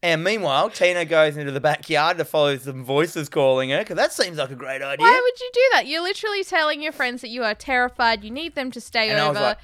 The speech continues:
Speaker 2: and you've gone off out into the wilderness by yourself.
Speaker 1: Yeah, and I was like, "Hang on,
Speaker 2: Without
Speaker 1: hang
Speaker 2: putting
Speaker 1: on.
Speaker 2: pants on.
Speaker 1: Could she be dreaming?"
Speaker 2: <laughs>
Speaker 1: And she reaches an alley, and of course, we get, uh, we get Freddy just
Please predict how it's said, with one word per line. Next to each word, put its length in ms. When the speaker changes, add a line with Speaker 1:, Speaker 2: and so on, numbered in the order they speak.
Speaker 2:
and 160
you've 160
gone 240
off 180
out 240
into 160
the 100
wilderness 600
by 200
yourself. 380
Speaker 1:
Yeah, 200
and 80
I 40
was 100
like, 100
"Hang 200
on, 80
Speaker 2:
Without 320
Speaker 1:
hang 100
Speaker 2:
putting 120
Speaker 1:
on. 140
Speaker 2:
pants 220
on. 80
Speaker 1:
Could 120
she 180
be 160
dreaming?" 520
Speaker 2:
<laughs> 120
Speaker 1:
And 220
she 140
reaches 380
an 100
alley, 360
and 260
of 140
course, 380
we 140
get, 260
uh, 120
we 120
get 140
Freddy 420
just 280